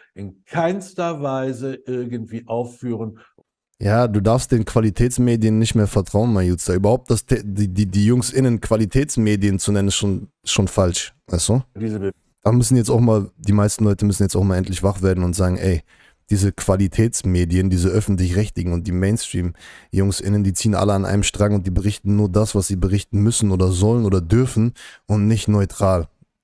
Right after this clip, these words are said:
Speaker 2: Diese, dass, dass die, dass die, dass die, die, die öffentlich-rechtlichen Medien neutral berichten, das ist schon lange vorbei.
Speaker 1: Auch nur kritisieren. Also bleibt lieber bei den alternativen Medien, hier bei YouTube oder auch auf meinem Telegram-Kanal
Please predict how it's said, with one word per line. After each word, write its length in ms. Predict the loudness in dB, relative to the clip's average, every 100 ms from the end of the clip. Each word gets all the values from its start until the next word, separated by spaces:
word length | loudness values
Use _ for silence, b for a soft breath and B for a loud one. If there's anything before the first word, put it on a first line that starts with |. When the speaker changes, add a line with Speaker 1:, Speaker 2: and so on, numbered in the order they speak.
| _
Speaker 2:
Diese, 320 | 0 2 0
dass, 300 | 0 -2 -2
dass 240 | -4 -4 -4
die, 240 | -4 -4 _ _
dass 200 | -10 -4
die, 280 | -2 0 -2 B B B B _ -2
dass 180 | -2
die, 300 | 2 0 2
die, 280 | 2 2 2
die 140 | 2 2
öffentlich-rechtlichen 720 | 2 0 2 0 0 0 2
Medien 360 | 2 2 2 2
neutral 440 | 0 0 0 0
berichten, 360 | 0 0 -2 -4
das 120 | -2
ist 80 | -2
schon 140 | 0
lange 180 | 2 0
vorbei. 340 | 0 0 -2 -4
Speaker 1:
Auch 320 | -8 -10 -10
nur 320 | -6 -8 -10 b _
kritisieren. 680 | -10 -8 -8 -8 -10 -12 -20 _ _ _ _ _
Also 260 | -2 0 -2
bleibt 320 | -2 -4 -4
lieber 240 | -4 -2
bei 120 | -2
den 160 | -4 -6
alternativen 800 | -8 -6 -6 -6 -8 -8 -10 -8
Medien, 380 | -6 -6 -8 -6
hier 160 | -6
bei 140 | -4 -2
YouTube 600 | -2 -6 -6 -6 -8 b b
oder 260 | -4 -2 -2
auch 140 | -6
auf 180 | -8 -8
meinem 200 | -10 -8
Telegram-Kanal 1000 | -8 -6 -6 -6 -6 -6 -4 -4 -6 -10